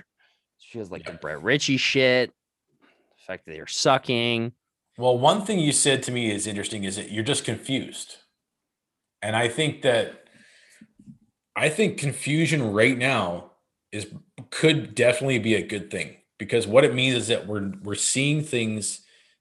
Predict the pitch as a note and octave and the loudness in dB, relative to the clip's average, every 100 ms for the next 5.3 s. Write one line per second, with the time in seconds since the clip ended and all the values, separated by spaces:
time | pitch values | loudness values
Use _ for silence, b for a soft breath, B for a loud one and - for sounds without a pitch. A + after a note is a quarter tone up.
0 | _ F#2 G2+ G2+ G2 G2 A2 A#2 G2+ G#2 | _ -6 -4 -4 -2 4 4 4 0 -2
1 | G2+ - - A2+ A#2+ B2+ G#2 E2+ F2 - | -2 -2 2 8 8 8 4 0 -8 -12
2 | _ _ _ _ - - - A#2+ A2+ A2 | _ _ _ _ -12 -6 -2 0 0 -2
3 | - G2 F#2+ F#2 G2 F#2+ - G#2 G2 F#2+ | -2 0 0 0 -4 -4 -4 -4 -4 -6
4 | G2 F#2 F#2 F2+ F#2+ F2+ - - F#2+ F#2 | -4 -2 -2 -4 -8 -8 -8 -4 -4 -4
5 | F2+ E2+ | -6 -8